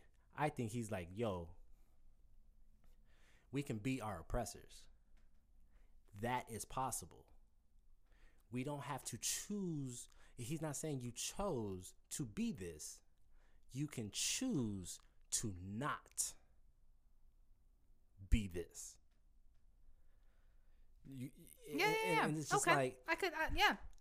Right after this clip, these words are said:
Speaker 2: Okay.
Speaker 1: And in that time,
Speaker 2: Mm-hmm.
Speaker 1: years ago when he was saying that dumb shit,
Speaker 2: Mm-hmm.
Speaker 1: it's like, yo, if you would've took your ass to Haiti, still with those people then, you could be like, "Ah,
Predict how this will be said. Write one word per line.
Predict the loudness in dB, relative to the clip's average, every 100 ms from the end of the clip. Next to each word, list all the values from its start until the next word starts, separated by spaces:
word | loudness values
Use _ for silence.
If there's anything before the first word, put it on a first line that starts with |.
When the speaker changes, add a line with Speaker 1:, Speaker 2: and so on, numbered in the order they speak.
| -4
Speaker 2:
Okay. | 2 4 2 0
Speaker 1:
And | 0
in | 2 2
that | 2
time, | 2 4 4 4 2 0 -2 -8 -18 -10 0
Speaker 2:
Mm-hmm. | 4 4 2 -4 -18 -8
Speaker 1:
years | 0 4 4 2
ago | 2 4
when | 4 0
he | -2
was | 0
saying | 0 2 2
that | 2
dumb | -2 -2
shit, | -2 -4 -4 0
Speaker 2:
Mm-hmm. | 2 4 2 -2 -12 -20 -20 -20 -20 -20 -20 -4
Speaker 1:
it's | 0
like, | 2 0 2
yo, | 2 4
if | 0 0
you | 0
would've | 2
took | 0 0
your | 2
ass | 2 0
to | -2
Haiti, | 0 2 2 0 -8 -16 -20 -20 -20 -20 -20 -20 -20 -20 -20 -20 -18 -6
still | -4 2 4
with | 4 4
those | 2
people | 4 2 2
then, | 4 4 6 2 -4 -10 -18 -20 -20 -6
you | -2
could | 0
be | 0
like, | 0
"Ah, | 6 6 6 0